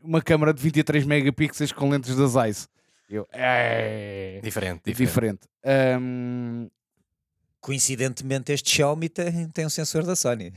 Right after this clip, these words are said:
Speaker 1: Sim.
Speaker 2: E lentes da Leica.
Speaker 1: Eh, parti
Speaker 3: Bom mix.
Speaker 1: o, o meu,
Speaker 2: Muito bom mix.
Speaker 1: o meu, o meu telefone. Isto, a gente falou disso na altura.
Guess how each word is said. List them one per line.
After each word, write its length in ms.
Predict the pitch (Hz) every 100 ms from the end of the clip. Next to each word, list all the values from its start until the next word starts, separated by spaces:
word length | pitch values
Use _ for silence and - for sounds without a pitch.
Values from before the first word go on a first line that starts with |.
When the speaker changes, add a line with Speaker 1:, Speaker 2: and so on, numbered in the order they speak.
| -
Speaker 1:
Sim. 240 | - 104 - -
Speaker 2:
E 320 | 151 151 170 180
lentes 300 | 135 143 -
da 100 | 175
Leica. 320 | 143 123 - - _ _ -
Speaker 1:
Eh, 340 | 143 135 135 123
parti 560 | 165 160 165 147 113 98 -
Speaker 3:
Bom 180 | 135 131
mix. 240 | 127 120 120
Speaker 1:
o, 140 | 117 -
o 180 | 127
meu, 280 | 131 135 131
Speaker 2:
Muito 220 | 123 120
bom 120 | 117 151
mix. 300 | 117 - -
Speaker 1:
o 80 | 143
meu, 300 | 143 135 123
o 80 | 135
meu 160 | 139
telefone. 540 | 127 127 - 120 110 104 -
Isto, 460 | 190 - 107 90 - _ -
a 60 |
gente 200 | 101 120
falou 200 | - 110
disso 200 | 104 101
na 80 | 107
altura. 340 | 107 135 143